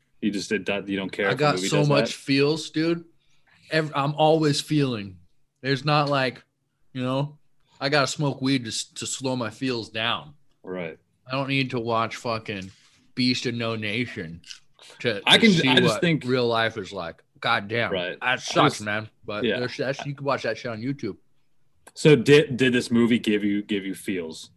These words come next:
Speaker 1: Did it do it? <sighs> Did it, did it accomplish that at
Speaker 2: Yeah,
Speaker 1: least?
Speaker 2: it did. It made me feel like I fucking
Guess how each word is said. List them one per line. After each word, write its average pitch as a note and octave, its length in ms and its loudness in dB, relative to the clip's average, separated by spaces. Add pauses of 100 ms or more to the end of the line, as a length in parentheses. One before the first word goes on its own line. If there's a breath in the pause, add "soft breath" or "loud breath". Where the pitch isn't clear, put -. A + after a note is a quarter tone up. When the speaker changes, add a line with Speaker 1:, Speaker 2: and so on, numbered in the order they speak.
(680)
Speaker 1:
Did G#2+ 160 0
it F#2 100 -12
do F#2+ 180 -2
it? A2+ 160 2
<sighs> - 60 -14 (720 loud breath)
Did G#2+ 120 0
it, A2 180 -4
did A2 120 2
it G2+ 80 0
accomplish G#2+ 560 -2
that G2 360 0
at A#2+ 100 -4
Speaker 2:
Yeah, A#2+ 140 2
Speaker 1:
least? G2+ 160 -2
Speaker 2:
it G2 100 -16
did. A#2 280 -4
It G2+ 80 -10
made A2+ 180 -10
me A2 100 -12
feel A2+ 480 -4
like A2 160 -4
I G2 80 -6
fucking F#2+ 520 -10